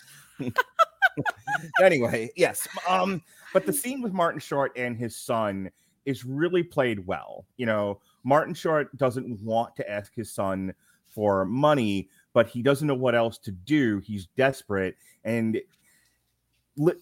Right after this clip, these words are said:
it's a weird thing because I don't think the building has a tremendous amount of personality, but it clearly means something to Martin Short. And it clean, and it means something to Steve Martin. And because of the, tr-, excuse me, the tragedies that have befallen her,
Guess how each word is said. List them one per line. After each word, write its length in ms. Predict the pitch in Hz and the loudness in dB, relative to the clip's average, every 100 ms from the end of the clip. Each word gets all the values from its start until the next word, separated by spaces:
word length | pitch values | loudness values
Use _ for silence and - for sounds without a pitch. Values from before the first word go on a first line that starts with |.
| - 147 | -14 2
it's 160 | 190 202 | 6 6
a 40 | |
weird 400 | 190 233 330 269 | 4 0 -2 -4
thing 300 | - 180 143 | 0 2 2
because 380 | 135 160 143 143 | 2 4 2 2
I 100 | 160 | 0
don't 200 | 196 294 | 2 0
think 160 | 269 - | -4 -4
the 60 | |
building 320 | 156 139 139 135 | 0 0 0 -2
has 180 | 120 | -4
a 40 | 110 | -4
tremendous 460 | 123 110 110 107 | -2 -2 -2 -4
amount 200 | 113 101 | -2 -2
of 100 | 98 | -4
personality, 720 | - 107 - 101 92 101 107 117 | -4 -4 -2 -4 0 0 0 -2
but 160 | 120 | -2
it 80 | 120 | -4
clearly 360 | - 170 180 151 | -2 -2 0 0
means 300 | 127 131 127 | 0 -2 -2
something 300 | 117 117 113 | -4 -2 -2
to 60 | |
Martin 360 | 104 98 95 85 | 0 0 -2 -8
Short. 340 | - 73 - _ _ _ _ _ _ _ | -12 -14 -14 _ _ _ _ _ _ _
And 100 | 117 | -2
it 160 | 117 - | -2 -4
clean, 340 | 160 165 165 139 | -4 -2 -2 0
and 100 | 143 | 0
it 160 | 127 | -2
means 460 | 151 160 175 180 - | -2 0 0 -2 0
something 500 | 147 143 139 131 123 | -2 0 -2 0 -2
to 420 | - 127 117 113 | -2 -2 0 -2
Steve 260 | 107 120 113 | -2 -2 2
Martin. 400 | 139 143 113 104 - - - | 4 4 0 -4 -8 -20 -4
And 80 | 120 | -2
because 360 | 123 151 151 139 | 2 6 6 6
of 100 | 120 | 2
the, 80 | 110 | -2
tr-, 120 | - _ _ _ _ _ | -4 _ _ _ _ _
excuse 360 | - - 127 110 | -10 -6 -2 0
me, 60 | |
the 60 | 101 | 0
tragedies 500 | 143 165 175 127 117 | 0 0 2 2 2
that 100 | 107 | 2
have 100 | 98 | 0
befallen 440 | 107 - 101 98 | -2 0 0 0
her, 220 | 101 95 | 0 -2